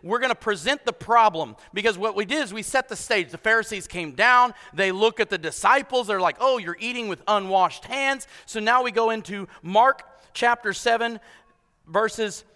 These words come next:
five, all right? I'm gonna have five up here. I'm gonna go ahead and read to eight, though. "Then the Pharisees and the scribes said to Jesus, 'Why do your disciples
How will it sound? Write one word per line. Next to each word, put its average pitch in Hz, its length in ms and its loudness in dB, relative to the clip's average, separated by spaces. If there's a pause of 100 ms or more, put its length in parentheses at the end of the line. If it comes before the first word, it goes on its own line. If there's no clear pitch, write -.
five, 170 520 2
all 165 120 0
right? 202 220 2
I'm 175 180 -2
gonna 214 100 -4
have 196 240 -2
five 233 300 2
up 233 160 -2
here. 226 100 0
I'm 220 100 -2
gonna 202 140 -4
go 196 160 -6
ahead 196 220 -4
and 180 100 -8
read 190 180 -8
to 180 160 -4
eight, 180 140 -2
though. 139 140 -6
"Then 220 160 0
the 233 80 -2
Pharisees 277 520 -2
and 226 80 -10
the 202 40 -12
scribes 247 380 0
said 240 180 -2
to 208 60 -6
Jesus, 160 480 -10 (220)
'Why 269 340 4
do 277 120 -6
your 247 300 -2
disciples 226 760 -2